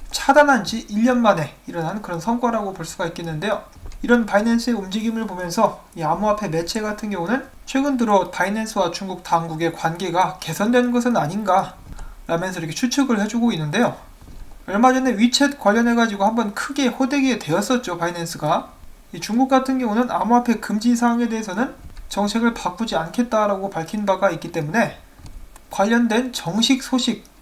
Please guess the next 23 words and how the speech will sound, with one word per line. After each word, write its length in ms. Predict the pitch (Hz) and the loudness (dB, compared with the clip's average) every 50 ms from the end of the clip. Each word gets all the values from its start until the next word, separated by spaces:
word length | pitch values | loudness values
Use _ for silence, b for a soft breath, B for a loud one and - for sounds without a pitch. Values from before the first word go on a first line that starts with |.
| - - - - | -18 -16 -16 -8
바이낸스에서 640 | - - 180 202 220 226 226 226 - 208 190 185 175 | -4 -2 -2 0 0 0 0 0 0 0 -2 0 -2
한번 280 | 160 160 196 233 247 | 0 2 2 0 0
발표를 440 | - - 170 170 170 - 190 175 160 | 0 -4 -4 -6 -4 -6 -6 -4 -2
해주기를 480 | 202 240 - 254 240 226 175 147 139 143 | -2 -2 0 0 0 0 0 -2 -6 -6
바라봅니다. 640 | - 151 151 147 - 143 151 165 170 165 156 - - - - - - - - - - - - - - - - - - | -6 -6 -6 -6 -6 -8 -8 -6 -4 -4 -4 -6 -8 -14 -20 -20 -20 -20 -20 -20 -20 -16 -16 -14 -14 -14 -16 -16 -6
자, 140 | - - 202 | 0 2 4
그 60 | 208 | 6
다음에 220 | 214 202 196 233 | 6 6 6 4
이어지는 420 | 226 208 233 240 233 233 220 208 - | 4 4 4 4 4 2 0 -2 -4
바이낸스 480 | - - 175 190 220 240 247 233 240 | -6 -4 -4 0 2 2 2 2 0
소식, 400 | 226 - 220 - 220 202 - - | -4 -4 -4 -4 -4 -6 -6 -8
바이낸스가 640 | - - 185 202 214 220 220 - 185 180 214 226 226 | -10 -6 -4 -2 -2 -2 -4 -4 0 2 2 2 2
얼마 300 | - 175 190 202 220 214 | 0 -2 -2 -2 0 -2
전에 360 | 202 180 202 214 170 - - - - | -2 0 0 0 0 -2 -4 -10 -6
러시아 380 | 165 185 202 202 - 226 202 165 | -4 -2 0 2 2 4 4 4
루블화를 640 | 156 190 202 214 233 226 208 202 196 220 254 254 | 2 0 0 2 2 4 4 4 4 4 4 2
지원하겠다라고 960 | - - 190 190 190 196 190 196 196 - 185 170 165 156 170 226 285 311 - - - - - - - | 0 -2 -4 -4 -2 -2 -4 -4 -2 -2 -2 -2 -2 0 0 0 -2 -2 -4 -10 -16 -14 -14 -14 -8
발표를 400 | - 156 156 - - 180 170 196 | -6 -6 -6 -4 -4 -4 -2 -2
했었는데 580 | 220 - 240 202 170 165 175 226 269 302 - - | -2 -2 -4 -4 -4 0 2 2 2 0 -2 -8
이제부터 320 | - 170 165 165 - 156 151 | -6 -6 -6 -6 -6 -8 -8
시행이 380 | - - 269 269 262 240 202 | -4 -2 0 0 0 -2 -4
됐다라는 640 | - 170 165 - - 185 - - - - 170 156 156 | -6 -8 -4 0 0 0 0 0 -6 -12 -10 -10 -8
소식입니다. 640 | 156 202 202 214 214 202 180 170 160 165 147 - | -8 -6 -6 -6 -6 -8 -8 -4 -2 -2 -2 -2